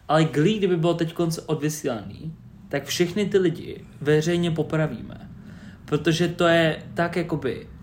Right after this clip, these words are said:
rasistický, xenofobní, homofobní a všechno jakoby seriál do šíleného extrému. To je tak vtipný. Jako pochcával jsem se z toho úplně.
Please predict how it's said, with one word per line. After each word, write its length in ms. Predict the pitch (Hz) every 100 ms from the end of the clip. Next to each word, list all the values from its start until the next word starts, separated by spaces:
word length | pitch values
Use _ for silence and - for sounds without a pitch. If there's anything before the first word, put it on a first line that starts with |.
| - -
rasistický, 960 | 135 160 160 190 - 190 160 185 180 175
xenofobní, 760 | - - 143 156 165 160 160 160
homofobní 680 | 143 143 151 156 151 156 156
a 80 | 143
všechno 580 | - 156 151 180 180 -
jakoby 460 | 160 160 160 151 -
seriál 760 | - 151 143 127 - - 156 - - - - -
do 360 | 156 151 143 -
šíleného 540 | - - 190 190 190 160
extrému. 760 | 156 - - 160 156 131 - - - - - - -
To 60 |
je 100 | 147
tak 280 | 147 170 170
vtipný. 540 | - 165 160 - 110 - - - - - - - - -
Jako 220 | 156 160
pochcával 600 | 160 170 165 190 175 135
jsem 180 | 123 127
se 120 | 120
z 60 | 117
toho 160 | 123 101
úplně. 400 | 107 117 -